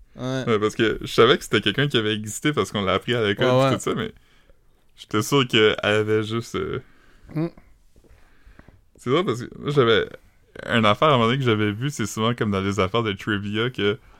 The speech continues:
Speaker 2: Häagen-Dazs, ça veut rien dire. Je sais pas si t'avais déjà vu ça.
Speaker 1: Non, je savais pas.
Speaker 2: C'est le gars, le gars qui a inventé ça, il était comme aux États-Unis, puis le gars, il est comme, euh, ah, ça sonne juste, tu sais,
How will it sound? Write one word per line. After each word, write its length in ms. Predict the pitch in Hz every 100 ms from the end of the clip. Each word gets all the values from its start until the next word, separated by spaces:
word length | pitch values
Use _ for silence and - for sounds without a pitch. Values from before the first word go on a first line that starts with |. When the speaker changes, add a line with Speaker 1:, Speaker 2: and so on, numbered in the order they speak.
| _ - 120
Speaker 2:
Häagen-Dazs, 1120 | 113 117 113 113 107 107 120 131 123 123 - _ _ _
ça 180 | - 110
veut 120 | 107
rien 260 | 107 110 104
dire. 280 | 104 147 156
Je 60 |
sais 40 | -
pas 100 | 131
si 60 |
t'avais 160 | - 107
déjà 160 | 110
vu 80 | 110
ça. 220 | - 139 147 _ _
Speaker 1:
Non, 300 | 135 135 160
je 60 | -
savais 200 | 123 120
pas. 240 | 139 147 - _ _ - - _ _ _ _ _ _ _ _
Speaker 2:
C'est 120 | -
le 160 | 110 107
gars, 280 | 120 151 113 -
le 140 | 107 107
gars 400 | 117 139 143 131 -
qui 100 | 117
a 40 |
inventé 320 | 104 104 104
ça, 140 | 107 110
il 100 | 131
était 220 | 98 107
comme 160 | 113 107
aux 160 | 104
États-Unis, 480 | 104 113 104 113 156
puis 120 | -
le 120 | 101
gars, 100 | 104
il 80 | 123 104
est 60 |
comme, 220 | 101 98
euh, 240 | 92 73 67 - _ _ _ _ _ -
ah, 100 | 113
ça 180 | - 98
sonne 240 | 113 107
juste, 460 | 113 143 - - _ - -
tu 80 | 110
sais, 240 | 104 90